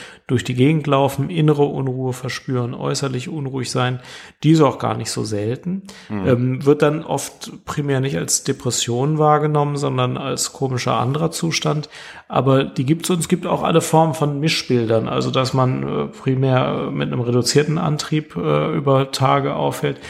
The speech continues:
Speaker 1: und dann zwischenzeitlich aber auch eine Unruhe und eine Rastlosigkeit verspürt. Da sagt man dann schnell, ja, das ist jetzt, weil wir auch ein Antidepressivum aufgesetzt haben, aber das gibt's auch ohne Medikation,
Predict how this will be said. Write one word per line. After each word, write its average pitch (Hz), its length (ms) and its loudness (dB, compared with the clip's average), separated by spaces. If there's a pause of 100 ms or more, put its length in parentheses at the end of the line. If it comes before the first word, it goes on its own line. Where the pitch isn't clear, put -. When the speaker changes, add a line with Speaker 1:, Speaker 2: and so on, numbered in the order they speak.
(300)
Speaker 1:
und 139 140 2
dann 139 140 4
zwischenzeitlich 147 840 0
aber 131 240 -2
auch 151 160 0
eine - 120 0
Unruhe 165 600 4
und 147 80 0
eine 131 160 -2
Rastlosigkeit 131 880 2
verspürt. 127 520 0
Da 107 100 4
sagt 107 220 -4
man 113 120 -6
dann 110 140 -4
schnell, 107 320 0
ja, 101 100 -2
das 104 160 -4
ist 120 140 -4
jetzt, 113 180 -6
weil 113 140 0
wir 113 100 0
auch 113 80 -4
ein 113 100 -4
Antidepressivum 117 800 -2
aufgesetzt 127 540 0
haben, 131 200 0
aber 117 160 4
das 113 140 -2
gibt's - 180 -8
auch 117 120 -4
ohne 131 200 2
Medikation, 127 640 2